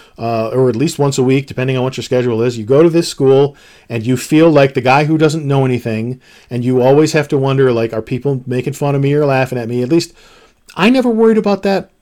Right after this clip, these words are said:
when I was training in martial arts, but I know there are people who do. I've mentioned in some of the firearms classes I took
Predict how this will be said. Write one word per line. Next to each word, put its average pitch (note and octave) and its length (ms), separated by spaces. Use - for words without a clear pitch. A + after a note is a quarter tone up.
when D3 180
I D#3 120
was D#3+ 240
training D#3+ 380
in D3+ 80
martial D3 300
arts, D3 240
but B2 340
I B2 80
know C3+ 160
there C#3 160
are B2+ 60
people C#3 260
who D3 100
do. D3+ 400
I've C3 220
mentioned D#3+ 720
in C3 200
some D3 160
of C3+ 40
the A#2+ 60
firearms D3+ 560
classes A2 440
I G2+ 100
took A2 340